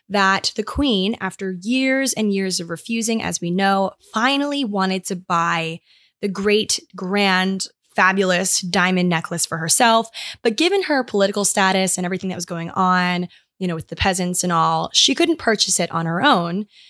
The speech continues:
So he should negotiate the purchase and kind of be the guarantor and, like, buy it for her. Like, I don't know. He was, like,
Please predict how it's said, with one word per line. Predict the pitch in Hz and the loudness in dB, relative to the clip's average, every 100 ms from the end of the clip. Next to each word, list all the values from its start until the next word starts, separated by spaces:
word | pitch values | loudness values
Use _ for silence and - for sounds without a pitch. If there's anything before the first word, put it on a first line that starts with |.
| - - | -16 -4
So | - 208 196 196 | 4 6 6 2
he | - 262 269 220 208 208 - | -2 0 2 4 2 -2 0
should | - 208 | 0 2
negotiate | 202 196 185 - 180 | 0 0 2 0 -2
the | 180 | -6
purchase | 190 180 - 170 - | -4 -2 -4 -4 -6
and | 180 | -6
kind | 175 170 | -6 -8
of | 175 | -6
be | 185 | -4
the | 175 | -4
guarantor | 165 165 160 160 - 180 165 160 160 _ _ - | -4 -4 -4 -6 -4 -2 0 -2 -4 _ _ -10
and, | 175 | -8
like, | 165 - | -8 -4
buy | 175 170 | 0 0
it | - | -2
for | - 160 180 | -4 -2 -2
her. | - 226 214 | 0 0 0
Like, | 175 - | -2 -4
I | 175 | -6
don't | 165 | -4
know. | 139 92 | -6 -10
He | 180 | -10
was, | 185 175 | -4 -2
like, | 170 170 | -2 -4